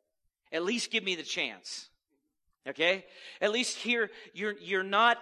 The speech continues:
in, you have not been released to the juror's room <laughs> for deliberation yet. <laughs> Okay? Give me the opportunity to make my point, because I believe from the scriptures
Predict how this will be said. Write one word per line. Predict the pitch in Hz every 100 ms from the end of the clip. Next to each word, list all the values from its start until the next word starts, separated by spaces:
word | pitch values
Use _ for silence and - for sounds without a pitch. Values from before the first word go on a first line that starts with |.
| 208
in, | 202 196 185
you | 170 185
have | 143
not | 165 202 226 190
been | 208 190
released | 180 170 214 226 - - - - _ _ _ _ _ _ _ -
to | 190
the | 160
juror's | - 190 202 208 185
room | 196 214 220 233 - 508 -
<laughs> | - - -
for | - -
deliberation | 190 190 202 220 220 220 220 - - 208 208 160 - -
yet. | 147 185 202 143 - - - _ _ -
<laughs> | 180 - - 156 -
Okay? | 139 151 151 - - - 277 233 -
Give | 220 247
me | 247 247
the | 240
opportunity | 226 226 208 208 233 226 180 180 175 - - -
to | 185
make | 196 214 214
my | 196 185
point, | - 233 185
because | 175 180 175
I | 202 240
believe | 208 208 240 208 196 190 - _ _ _ _
from | - 202
the | 180
scriptures | - - 240 - 170 156